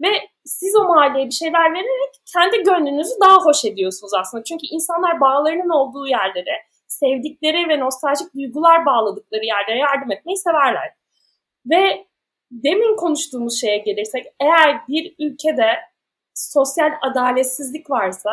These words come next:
yani fırsat eşitsizliği varsa, genelde zengin insanlar veya başarılı insanların çıktığı yerler, tabii buna istisnalar var ama genel geçer konuşuyorum, genelde ülkenin daha iyi yerleri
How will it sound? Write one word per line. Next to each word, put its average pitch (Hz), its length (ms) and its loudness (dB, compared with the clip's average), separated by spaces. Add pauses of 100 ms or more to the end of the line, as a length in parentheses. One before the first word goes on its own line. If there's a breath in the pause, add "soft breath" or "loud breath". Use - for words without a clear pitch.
(140)
yani 285 280 2
fırsat 294 440 -8
eşitsizliği 190 680 -8
varsa, 180 380 -6 (500)
genelde 381 360 4
zengin 349 600 0
insanlar 302 720 0
veya 302 300 4
başarılı 339 540 -4
insanların 247 960 -4 (260)
çıktığı 320 540 -4
yerler, 214 500 2 (100)
tabii 302 200 -6
buna 302 140 2
istisnalar 330 800 2
var 494 160 0
ama 294 100 -2
genel 320 440 4
geçer 214 380 -2
konuşuyorum, 277 460 -8 (420)
genelde 320 420 4
ülkenin 381 500 2
daha 330 220 4
iyi 214 200 0
yerleri - 500 -6